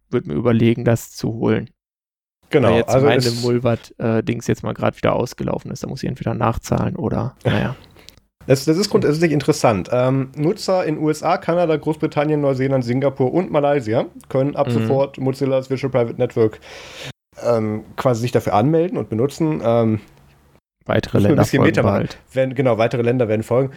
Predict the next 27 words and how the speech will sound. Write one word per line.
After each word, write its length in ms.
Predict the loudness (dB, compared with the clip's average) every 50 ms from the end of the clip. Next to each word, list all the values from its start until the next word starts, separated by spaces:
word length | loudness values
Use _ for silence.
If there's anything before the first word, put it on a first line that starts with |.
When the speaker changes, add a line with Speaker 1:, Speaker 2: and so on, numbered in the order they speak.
| -14 _ -12
Speaker 2:
Was 140 | -12 -10 -8
passiert, 260 | -6 -2 -2 0 0
wenn 80 | 0
du 60 | 0 0
mit 100 | 0 -2
einer 80 | -2
V 160 | 0 0 0
P 80 | 0 0
N 100 | 0 2
nach 100 | 2 2
Malaysia 460 | 2 2 2 2 2 2 2 0 0
gehst 220 | 0 -2 -2 -4 -4
und 60 | -4
sagst, 200 | -2 -4 -4 -4
„Ich 80 | -2
hätte 140 | -2 0 0
jetzt 100 | 0 0
gern 140 | 0 0 0
diesen 160 | 0 0 -2
Service“? 500 | 0 2 2 2 2 0 -2 -6 -8 -10 -18 -16 -14 -14 -14 -14 -14 -16 -18 -20 -20 _ _ _ _ 0
Geht 200 | 2 2 4 4
der 100 | 4 4
dann 140 | 4 4 2
auch 80 | 2
in 60 | 2
Speaker 1:
<laughs> 60 | 0 0
Speaker 2:
Euro-, 200 | 0 0 -2